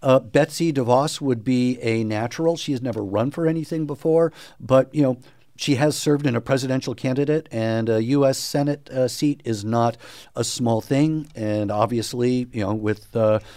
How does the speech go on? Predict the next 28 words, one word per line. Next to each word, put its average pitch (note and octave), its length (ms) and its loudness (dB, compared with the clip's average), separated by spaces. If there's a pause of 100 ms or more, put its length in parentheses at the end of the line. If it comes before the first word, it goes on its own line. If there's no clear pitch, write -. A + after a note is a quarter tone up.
(120)
her A2+ 180 0
personal A#2+ 500 -4
wealth, A2+ 340 2
that A2 200 -4
she A2 220 -10
could G#2 240 -8
basically A2+ 480 -4
be A2 320 -4
a, G#2 320 -4
uh, - 80 -10
since C#3+ 260 0
he D#3 100 0
lost C#3 320 2
in D#3 80 2
a B2+ 60 2
Republican A#2 520 0
primary, G2 580 0
that G2 220 -4 (140)
begs G2 440 -2
the G2 100 -12
question A2 380 -2
of F#2+ 100 -4
whether G2 260 2
he F#2+ 120 -6
could G2+ 140 -12
win G2+ 200 -2
a, G2 280 -2
uh, F#2+ 140 -2